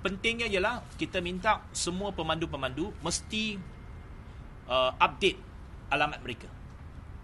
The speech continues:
Seperti apa yang sekarang kita minta, uh, hadapi masalah ialah saman-saman ini kadang-kadang tak sampai kepada pemilik pendaftar. Tendang balik. Apabila tendang balik, kita tak terima, kita tak terima, apa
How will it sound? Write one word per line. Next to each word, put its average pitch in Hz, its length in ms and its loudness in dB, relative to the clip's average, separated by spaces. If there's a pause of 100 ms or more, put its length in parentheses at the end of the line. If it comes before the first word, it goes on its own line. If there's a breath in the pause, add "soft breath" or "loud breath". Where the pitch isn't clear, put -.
Seperti 220 400 0
apa - 320 2
yang 170 240 2
sekarang 160 320 4
kita 156 320 -2
minta, 151 240 -4
uh, 131 240 4
hadapi 143 320 2
masalah 143 320 2
ialah 135 320 2 (240)
saman-saman 190 560 6
ini 196 240 0
kadang-kadang 180 400 2
tak 151 160 -4
sampai 147 320 2 (240)
kepada 143 480 2
pemilik 139 400 -2
pendaftar. 117 320 -4 (960)
Tendang 165 240 4
balik. 151 240 6 (960)
Apabila 175 400 2
tendang 226 240 6
balik, 190 320 4 (560)
kita 165 240 2
tak 180 240 6
terima, 170 400 0
kita 175 320 -2
tak 151 160 2
terima, 160 480 0
apa 139 80 -6